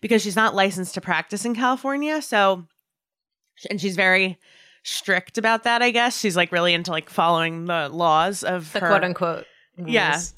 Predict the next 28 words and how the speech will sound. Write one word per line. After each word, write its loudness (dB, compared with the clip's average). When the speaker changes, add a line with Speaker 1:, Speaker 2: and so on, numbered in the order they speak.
Speaker 1:
the 2
quote 2
Speaker 2:
Yeah. 4
Speaker 1:
unquote 2
rules. 4
Rules 0
are 2
meant 0
to -4
be -2
broken, -2
doctor. 0
Um, 2
and, 4
uh, 4
I, 2
I 4
did 0
a 0
quick -2
Google 2
and 2
I 4
was 0
gonna -2
email 2
her 4
and, -2